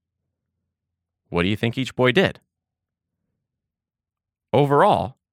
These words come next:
the boys paid more to those within their arbitrarily designated group. Overestimators assigned more money to other overestimators and vice versa.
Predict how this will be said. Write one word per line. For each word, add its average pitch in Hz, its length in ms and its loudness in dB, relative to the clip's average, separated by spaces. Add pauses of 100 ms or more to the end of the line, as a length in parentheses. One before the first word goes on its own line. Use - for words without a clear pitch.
(320)
the 110 100 0
boys 131 420 0
paid 165 440 0
more 151 220 0
to 160 160 -4
those 98 460 0
within 147 760 -2
their 131 260 2
arbitrarily 120 800 0
designated 95 680 -2
group. 180 340 -2 (760)
Overestimators 123 1000 2
assigned 120 420 0
more 135 220 2
money 123 360 0
to - 160 -4
other 117 200 0
overestimators 101 920 0
and 101 100 -4
vice 101 200 -2
versa. 156 440 -4